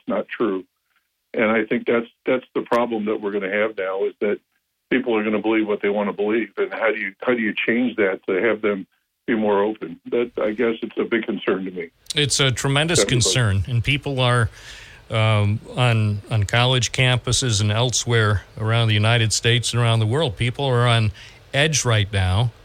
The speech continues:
Speaker 2: And I understand emotions, but I also am encouraging people, no matter what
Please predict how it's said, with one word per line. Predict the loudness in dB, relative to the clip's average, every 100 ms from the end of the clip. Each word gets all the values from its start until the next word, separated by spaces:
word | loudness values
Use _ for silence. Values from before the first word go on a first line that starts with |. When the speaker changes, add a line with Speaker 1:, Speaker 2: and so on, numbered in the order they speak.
| -2
Speaker 2:
And | 2
I | 2 2
understand | 2 0 0 0 2 2 2 -2 -6 -20 -8
emotions, | 0 2 2 2 0 -2 -4 -6
but | -4
I | 0 2
also | 2 2 2 2 2 0 -4 -20 -20 -18 -4
am | 0 2 2 0 -2 -6 -14 -20 -20 -20 -20 -20 -6 0
encouraging | 0 0 0 2 2 2 0 0
people, | 0 0 0
no | 0 2
matter | 2 2 0
what | 2 2 0